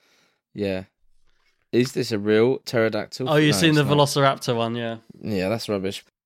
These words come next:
Speaker 2: Um, and this last one, I've got one more picture. I'm only showing you a few of these sightings. This is the one that made me laugh because I'm just like, "Are people actually believing this?"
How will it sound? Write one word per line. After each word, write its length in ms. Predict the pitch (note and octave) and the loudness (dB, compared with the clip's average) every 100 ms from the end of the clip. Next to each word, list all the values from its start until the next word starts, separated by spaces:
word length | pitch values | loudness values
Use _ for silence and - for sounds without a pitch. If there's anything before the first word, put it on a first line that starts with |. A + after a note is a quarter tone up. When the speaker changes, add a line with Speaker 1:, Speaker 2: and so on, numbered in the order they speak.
| _ | _
Speaker 2:
Um, 220 | C#3+ C3+ | -4 -2
and 200 | C#3+ D#3 | 0 0
this 240 | D#3 A3 - | 2 0 4
last 420 | D3+ D#3 D3 - | 6 6 4 0
one, 440 | B2 G#2+ G#2+ A2 - _ _ - | -4 -4 -6 -12 -18 _ _ -8
I've 140 | C3+ | -4
got 160 | D#3+ D3 | -2 0
one 160 | C#3 C3 | 0 0
more 120 | A#2+ | -2
picture. 400 | B2+ B2+ - C3+ | -4 -8 -8 -2
I'm 160 | C3+ | 0
only 140 | D3 C#3 | 2 2
showing 240 | C#3 A#2 | 0 0
you 60 | A2+ | -2
a 40 | |
few 200 | - A#2+ | -2 -2
of 40 | A2 | -2
these 140 | A2 | -4
sightings. 380 | B2 A#2 A2+ - | -6 -6 -8 -8
This 220 | C3+ D3 | 0 0
is 40 | C#3 | 0
the 80 | A#2+ | -2
one 200 | A#2 A2+ | -2 -2
that 60 | |
made 160 | B2 A2 | -4 -4
me 120 | G#2+ | -4
laugh 480 | G#2+ G#2+ G#2+ G#2 - - - - - _ | -2 -2 -4 -8 -16 -20 -20 -20 -20 _
because 200 | B2+ C3 | -2 4
I'm 160 | C#3+ C3+ | 4 4
just 200 | C#3 C#3 | 0 0
like, 260 | B2 - - | -2 -2 -6
"Are 60 | D3 | -4
people 360 | - C3+ C#3+ | 0 0 -2
actually 420 | C#3+ C3 - C3+ | -4 -4 -4 -6
believing 480 | B2+ B2+ B2+ A#2+ B2 | -4 -2 0 -2 -2
this?" 440 | C3 B2+ - - | -4 -4 -8 -10